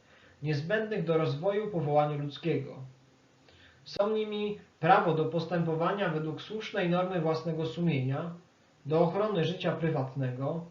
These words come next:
oraz do sprawiedliwej wolności, także w dziedzinie religijnej.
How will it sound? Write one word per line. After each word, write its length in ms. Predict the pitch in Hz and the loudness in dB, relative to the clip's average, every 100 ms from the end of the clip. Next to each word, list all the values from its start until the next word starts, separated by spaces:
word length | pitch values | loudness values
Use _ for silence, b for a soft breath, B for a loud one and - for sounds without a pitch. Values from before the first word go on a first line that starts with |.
| - - - _ _ | -20 -20 -20 _ _
oraz 340 | 151 165 175 156 | 0 4 4 4
do 140 | 170 | 2
sprawiedliwej 680 | 165 175 196 214 175 165 180 | 2 0 2 2 0 2 2
wolności, 640 | 175 185 190 151 - 131 | 2 0 0 0 -2 -10
także 420 | 127 170 170 131 127 | -2 -2 0 -2 0
w 40 | |
dziedzinie 420 | 135 151 151 147 | 0 0 0 0
religijnej. 760 | 139 139 135 131 123 120 135 | 0 0 0 -2 -4 -8 -14